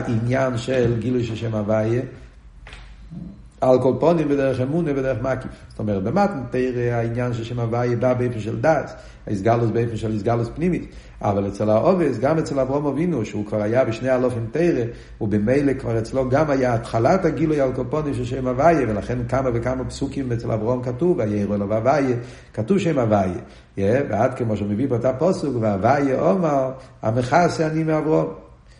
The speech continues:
זאת אומרת שקדוש ברוך הוא אמר, "אני מאברהם אבינו לא הולך לכסות שום דבר."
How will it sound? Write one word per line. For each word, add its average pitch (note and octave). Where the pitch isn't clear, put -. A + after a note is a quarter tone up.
זאת G#2+
אומרת B2
שקדוש A2
ברוך C#3
הוא C3
אמר, B2+
"אני B2
מאברהם C#3+
אבינו C#3+
לא D3
הולך D3+
לכסות C#3+
שום D#3+
דבר." D3+